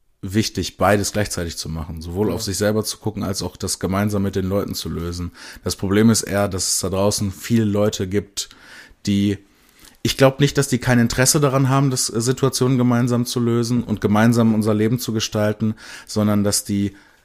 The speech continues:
Speaker 1: äh, so sehr mit sich selber beschäftigt sind und so sehr mit den Situationen überfordert sind, jetzt auch aus unautistischen Gründen,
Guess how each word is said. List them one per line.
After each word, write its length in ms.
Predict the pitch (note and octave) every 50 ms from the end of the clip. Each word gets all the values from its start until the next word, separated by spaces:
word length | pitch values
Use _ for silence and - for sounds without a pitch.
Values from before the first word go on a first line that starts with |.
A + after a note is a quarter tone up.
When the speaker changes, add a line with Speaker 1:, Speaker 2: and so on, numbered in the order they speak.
| _ _ _
Speaker 1:
äh, 200 | - F#2+ F#2+ - -
so 340 | - G2 F#2+ G#2+ B2+ C3+ C#3+
sehr 320 | C3+ A#2 B2+ C3 C3 B2+
mit 220 | C3 B2+ A#2+ B2 -
sich 220 | - A2 - -
selber 340 | A#2 A2+ A#2 B2+ B2 A#2+ A2
beschäftigt 640 | G#2+ G#2+ - - A2+ G#2+ - - - A2 - - -
sind 320 | - F#2+ F#2+ G2+ G#2 -
und 140 | - F#2+ F#2+
so 180 | G2+ A2 A2+
sehr 160 | A2 A2+ A2+ G#2+
mit 220 | G#2+ G#2+ G#2 -
den 340 | A2 G2+ G2+ G2+ G2+ G2+ F#2+
Situationen 680 | G2+ G#2+ G#2 - - G#2 F#2+ - - A2 G#2+ G#2+ G#2+ F#2
überfordert 680 | F2 F2 G2 F#2+ - - A#2+ A#2 B2 B2+ B2 G#2+ G2
sind, 460 | - - F#2+ F#2 G2 G#2 A2+ A2+ - - -
jetzt 280 | F2+ F2 - - -
auch 260 | - E2+ D#2+ - - -
aus 520 | - D#2+ F2+ E2 - - - - - - _ _ _ _ _ - - - - - - -
unautistischen 880 | D3 D3 D3 C#3 A#2+ A#2 - - A2+ - - - F#2+ - - F#2 E2+
Gründen, 360 | E2 E2+ E2+ F2+ F#2 A2 B2